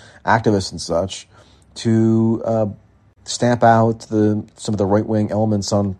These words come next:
Twitter. And if Elon Musk undoes that, then those right-wing elements maybe would gain more prominence.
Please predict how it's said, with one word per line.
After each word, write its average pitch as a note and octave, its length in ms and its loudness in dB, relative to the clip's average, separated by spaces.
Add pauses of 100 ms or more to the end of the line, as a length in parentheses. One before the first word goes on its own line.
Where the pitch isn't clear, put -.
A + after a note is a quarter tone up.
Twitter. B2+ 340 -2
And E2+ 120 -4
if E2 180 -10 (600)
Elon A2 280 4
Musk G#2 300 0 (220)
undoes A#2+ 380 4
that, G2+ 320 2 (120)
then A#2 420 -4
those A2 220 -2
right-wing G2+ 320 0
elements G2+ 280 0
maybe F#2+ 400 -2 (200)
would G#2 160 -4
gain G2 200 -2
more F#2+ 160 0
prominence. G2 640 -2